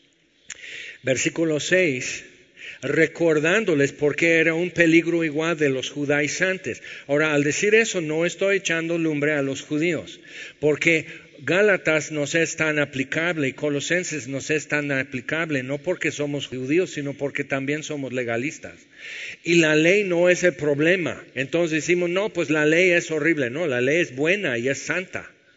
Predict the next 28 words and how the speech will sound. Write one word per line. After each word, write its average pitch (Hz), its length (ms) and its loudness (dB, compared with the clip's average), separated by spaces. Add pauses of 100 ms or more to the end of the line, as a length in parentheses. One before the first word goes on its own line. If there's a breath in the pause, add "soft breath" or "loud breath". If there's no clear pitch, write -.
(1080 soft breath)
El 120 80 -10
problema 143 420 2
es 139 100 -4
que 143 140 0
yo 143 140 -2
soy 139 160 -8
pecador. 117 520 -6 (1200 loud breath)
La 127 200 -2
ley 147 240 2
para 139 280 -2
mí 143 260 -4
es 143 260 -2
inútil 123 760 -4 (380 loud breath)
porque 127 380 -4
yo 139 180 -2
soy 120 340 -8
inútil. 113 460 -10 (500 loud breath)
¿Y 123 120 -6
quién 160 420 0
me 147 100 -2
puede 135 600 -2 (200 loud breath)
salvar? 104 580 -6 (720)
Ah, 117 240 -6
pues 113 180 -8
otra 131 280 -6
vez 165 240 -2
otro 143 340 -4
himno. 135 340 -10